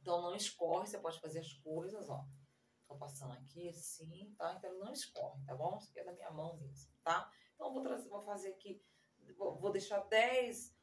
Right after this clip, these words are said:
a quinze minutos e vou voltar aqui pra gente poder fazer as considerações, tá? Não sai daí. Voltei. Ela fica totalmente no lugar, tá? Ela não sai do lugar quando ela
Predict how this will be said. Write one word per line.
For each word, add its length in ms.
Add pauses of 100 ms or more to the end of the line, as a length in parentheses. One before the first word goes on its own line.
a 80
quinze 300
minutos 400
e 40
vou 180
voltar 220
aqui 320 (180)
pra 80
gente 400
poder 340
fazer 200
as 100
considerações, 760
tá? 260 (680)
Não 80
sai 200
daí. 280 (1120)
Voltei. 960 (760)
Ela 160
fica 280 (160)
totalmente 600
no 80
lugar, 500
tá? 300 (400)
Ela 240
não 300 (1500)
sai 440
do 100
lugar 400
quando 220
ela 360